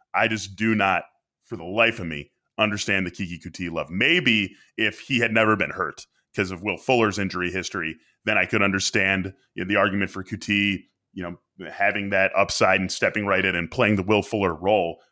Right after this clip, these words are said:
But he's had just as extensive an injury history as Will Fuller. Maybe not quite as serious, not, not as serious of injuries, but has been banged up every single year he's been in the league. I don't get it at all.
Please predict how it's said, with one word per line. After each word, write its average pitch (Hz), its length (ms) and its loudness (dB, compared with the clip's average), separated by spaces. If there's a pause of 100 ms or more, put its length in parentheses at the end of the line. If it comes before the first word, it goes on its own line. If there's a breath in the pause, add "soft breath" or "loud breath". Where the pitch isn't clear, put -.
But 90 80 -8
he's 139 160 0
had 104 140 2
just 113 240 0
as 101 180 0
extensive 110 440 -2
an 117 80 2
injury 117 260 2
history 107 340 0
as 95 120 -2
Will 101 140 0
Fuller. 110 280 0
Maybe 104 120 0
not 90 140 0
quite 104 220 2
as - 280 0
serious, 147 600 4
not, 113 180 4
not 107 200 4
as 85 180 2
serious 180 360 2
of 85 80 -6
injuries, 90 340 -2
but 101 220 0 (340 soft breath)
has 120 160 2
been 110 240 0
banged 117 260 2
up 135 180 6
every 104 220 0
single 98 260 -4
year 113 160 0
he's 98 140 -4
been 107 160 -2
in 95 60 -8
the 82 80 -10
league. 104 320 -2 (500)
I 107 120 2
don't 110 160 0
get 104 180 2
it 92 120 -2
at 95 100 -4
all. 95 320 0